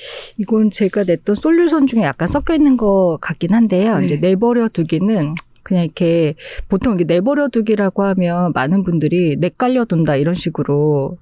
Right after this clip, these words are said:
Speaker 1: 아예 그냥 신경 쓰지 않는다.
Speaker 2: 네.
Speaker 1: 아웃 오브 마-, 안중에 없다. 이렇게 오해하시는 게 있는데,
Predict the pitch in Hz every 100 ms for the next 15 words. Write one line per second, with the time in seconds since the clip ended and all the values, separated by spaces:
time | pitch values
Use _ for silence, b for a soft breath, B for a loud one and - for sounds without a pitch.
0 | - 170 165 180 170 285 330 302 240 226
1 | 135 151 156 139 131 127 - 196 185 165
2 | 196 208 196 185 143 - 175 220 240 254
3 | 185 - - 175 135 - - 202 240 247
4 | 240 160 156 180 180 180 185 185 175 156
5 | 123 139 151 302